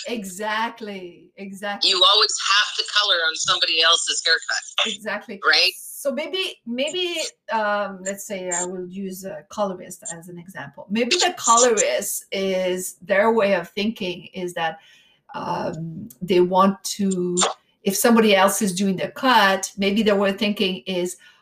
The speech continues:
Speaker 1: "Okay, maybe I'm gonna work thinking, like, how can I make that haircut look its best?" Right?
Speaker 2: Yes.
Speaker 1: Maybe that's the way of thinking. But for me, it's always been about, "How can I blend both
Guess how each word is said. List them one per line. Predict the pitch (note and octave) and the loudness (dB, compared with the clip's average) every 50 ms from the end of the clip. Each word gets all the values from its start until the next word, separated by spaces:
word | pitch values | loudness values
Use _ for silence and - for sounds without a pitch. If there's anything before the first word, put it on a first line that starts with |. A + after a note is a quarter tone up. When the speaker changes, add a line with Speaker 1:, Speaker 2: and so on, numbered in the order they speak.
| _ _ - | _ _ -12
Speaker 1:
"Okay, | - - C4 B3+ | -4 0 2 4
maybe | A3+ G#3 G#3 G3 G3+ A#3+ A3 - - | 4 4 2 2 2 0 0 0 0
I'm | G3 G3+ G#3 | 0 0 2
gonna | G3+ F#3+ F3 F3+ | 2 2 2 2
work | F#3 F#3 G3 G#3 G#3 A3+ A3+ - - | 2 2 2 2 2 2 0 -2 0
thinking, | - G#3 G#3+ G#3+ - A#3 G#3 G3+ G3 G3 F#3 | 0 0 0 0 2 2 2 2 2 2 2
like, | F#3 F3 - - - _ _ _ _ _ | 0 -2 -4 -6 -12 _ _ _ _ _
how | - - - C#4 D4+ D#4 | -6 -4 0 2 2 2
can | D#4 - C#4 B3 A#3+ | 4 4 4 4 4
I | A3+ A3 | 4 4
make | A3 A3+ A3+ A3 G3 | 4 6 4 4 4
that | G3 F#3 G3 G#3 | 4 2 2 2
haircut | G#3 G#3 G3+ G#3 G3+ - - A3+ F#3+ G3 - - - _ _ - | 2 2 2 2 2 0 0 2 2 2 0 -2 -8 _ _ -6
look | G#3+ G#3+ A3 A#3 A#3 A#3 - - - - - - - | -2 2 4 4 4 4 2 -2 -10 -18 -20 -10 -4
its | G3+ F#3+ - - F3 | -4 -2 -2 -4 -4
best?" | - - - - - - - - - - - - - _ _ _ _ _ _ - | 0 2 2 2 0 -4 -8 -8 -8 -8 -10 -12 -16 _ _ _ _ _ _ -2
Right? | - G3 B3+ C4+ | 0 2 2 4
Speaker 2:
Yes. | - A3 A3 - - - - | 4 4 4 4 4 4 6
Speaker 1:
Maybe | A3+ A3 G#3+ A#3+ | 4 4 4 4
that's | A3+ G3+ G#3 G#3 - - | 4 4 4 2 0 -4
the | G3+ G3+ | -4 -4
way | F#3+ G3 F#3+ F#3+ F3+ | -2 -2 0 0 0
of | - F3+ F3 - - | -2 -4 -6 -8 -8
thinking. | C#4 D#4+ F4 A3 F3+ F#3 | -8 -8 -6 -4 -2 0
But | G3+ F#3+ G3 - | 0 0 0 0
for | C4 A3+ | -2 -2
me, | A3 A#3+ D4 F4 D#4+ A#3+ G3+ B3+ B3 - - - - - - - _ - | -2 -2 -4 -4 -4 -4 -4 -6 -8 -12 -16 -18 -18 -18 -20 -12 _ 2
it's | G#3+ A3+ A3 - | 2 2 2 2
always | A3+ - A3 A#3 B3 A#3 G3+ | 2 2 4 4 4 2 0
been | F#3 F3 G#3+ G#3+ G#3+ G#3+ | 0 2 2 2 2 0
about, | G3+ F#3 G3+ F#3+ F#3 F#3+ G3 G3 F#3+ _ _ _ _ _ _ _ _ _ | 0 0 0 0 0 0 -2 -2 -4 _ _ _ _ _ _ _ _ _
"How | - - - A#3 C4 C#4 C#4+ C#4+ | -12 -4 2 4 6 8 8 6
can | C#4+ - C#4 G#3 | 4 2 -2 0
I | G#3 G3+ G3 G3 | 2 2 2 2
blend | G3 G3 G3+ G3+ A3+ C4 C#4 B3+ A3+ G3 F#3+ G3+ G3 | 2 2 2 2 4 4 4 4 2 0 0 -2 2
both | G#3+ A3 B3 C#4+ D#4 C4+ A#3+ G3 F#3+ G3+ - | 4 8 8 8 8 8 6 4 4 2 -2